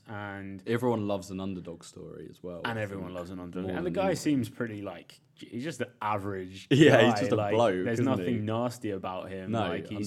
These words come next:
Speaker 2: percent.
Speaker 1: seemed, um, and, you know, all credit to Joshua as well. Joshua was very humble in defeat.
Speaker 2: He was.
Speaker 1: Um, but, you know, how,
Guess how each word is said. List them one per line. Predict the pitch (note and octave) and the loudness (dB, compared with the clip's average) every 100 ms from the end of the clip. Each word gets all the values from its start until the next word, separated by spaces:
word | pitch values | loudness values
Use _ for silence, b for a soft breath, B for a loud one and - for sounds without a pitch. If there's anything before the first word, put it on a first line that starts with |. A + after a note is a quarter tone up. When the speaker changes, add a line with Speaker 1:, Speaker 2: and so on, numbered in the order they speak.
| G2 | -6
Speaker 2:
percent. | G#2 | -8
Speaker 1:
seemed, | G2+ G2 F#2+ - | -8 -10 -12 -12
um, | G2 F#2 F#2 F#2 F#2 - | -8 -8 -8 -10 -14 -10
and, | D3 E3 D#3 - - | -8 -8 -10 -14 -8
you | D3+ | -6
know, | A2+ G#2 G#2 - | -4 -6 -8 -6
all | C#3+ C#3 | -4 -2
credit | C3+ A#2 - | -2 -6 -6
to | G#2 | -8
Joshua | A2+ G#2+ - G2 | -6 -6 -8 -10
as | F#2+ | -8
well. | G2+ F#2+ | -8 -8
Joshua | G2+ G2+ A#2 | -10 -10 -10
was | F#2+ | -10
very | F#2 G#2 G#2 | -8 -8 -8
humble | G#2 A2 G#2+ A2 | -10 -8 -6 -6
in | G#2 | -6
defeat. | G2 - B2 A2+ - - | -10 -8 -6 -4 -8 -12
Speaker 2:
He | F2+ | -10
was. | E2+ D#2+ D#2 - | -8 -10 -12 -10
Speaker 1:
Um, | G2+ G2+ G2+ G2+ G2+ F#2+ G2 - | -8 -8 -8 -8 -8 -8 -12 -10
but, | A#2 F#2+ D#2+ | -8 -8 -8
you | G2 | -10
know, | F2+ F2 | -12 -12
how, | - G#2+ G#2 | -10 -6 -6